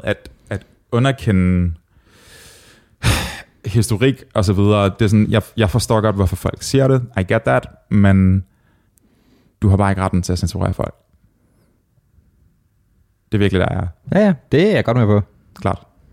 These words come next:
Speaker 2: Jeg synes heller ikke, at spørge ind til, det er censur.
Speaker 1: Hvad er det, du spørger ind til, du?
Speaker 2: Nej, men altså, for eksempel vores diskussion, apropos den der, du sagde, øh,
Speaker 1: Det snakker vi ikke om
Speaker 2: "Det
Speaker 1: her.
Speaker 2: snakker vi ikke om her," ikke?
Speaker 1: Klart.
Speaker 2: Det er censur. Den lort, det skal skride.
Speaker 1: Mhm.
Speaker 2: Jeg spørger ind til, hvad det kommer fra. Og altså,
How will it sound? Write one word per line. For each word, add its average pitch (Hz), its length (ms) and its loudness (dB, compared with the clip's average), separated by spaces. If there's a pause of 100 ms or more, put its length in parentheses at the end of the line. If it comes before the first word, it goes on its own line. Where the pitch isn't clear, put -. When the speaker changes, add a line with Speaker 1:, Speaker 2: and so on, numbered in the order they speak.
(960)
Speaker 2:
Jeg 127 140 4
synes 113 100 0
heller 110 160 0
ikke, 131 100 -2
at 139 60 0
spørge 107 240 0
ind 117 120 2
til, 120 100 0
det 104 100 0
er 85 40 0
censur. 92 380 -4 (1120)
Speaker 1:
Hvad 92 200 -2
er - 20 2
det, 87 120 2
du 85 40 -2
spørger 85 180 -2
ind - 60 -6
til, - 80 -2
du? 90 120 0 (220)
Speaker 2:
Nej, 131 100 0
men 131 100 -2
altså, 120 220 0 (160)
for 131 160 0
eksempel 127 240 0
vores 117 220 2
diskussion, 127 400 0
apropos 107 260 0
den 123 120 2
der, 117 60 0
du 107 80 2
sagde, 98 200 2 (380)
øh, 90 340 4 (220)
Speaker 1:
Det 92 100 -4
snakker 87 160 0
vi 90 40 2
ikke 92 80 2
om 92 40 2
Speaker 2:
"Det 92 80 4
Speaker 1:
her. 101 40 2
Speaker 2:
snakker 110 180 2
vi 101 40 2
ikke 95 100 2
om 95 60 2
her," 101 60 4
ikke? 120 240 -2
Speaker 1:
Klart. - 340 -4
Speaker 2:
Det 170 60 6
er 151 40 6
censur. 117 200 4
Den 110 200 0
lort, 87 140 2
det 107 80 0
skal - 100 -4
skride. 82 280 0 (140)
Speaker 1:
Mhm. 87 240 -2 (100)
Speaker 2:
Jeg 110 120 0
spørger 127 220 2
ind 143 100 4
til, 131 160 4
hvad 101 120 2
det 104 100 0
kommer 113 200 2
fra. 69 260 -4 (540)
Og 90 500 0
altså, 92 200 -2